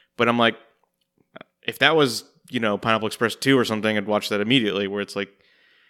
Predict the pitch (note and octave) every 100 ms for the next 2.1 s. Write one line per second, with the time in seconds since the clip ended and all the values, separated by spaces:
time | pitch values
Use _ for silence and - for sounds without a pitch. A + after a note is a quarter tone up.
0 | _ _ _ - C#3 - D#3+ D#3+ D#3+ C3
1 | D#3 C#3+ D3+ C#3 C3 F#2+ C2+ - - -
2 | F2+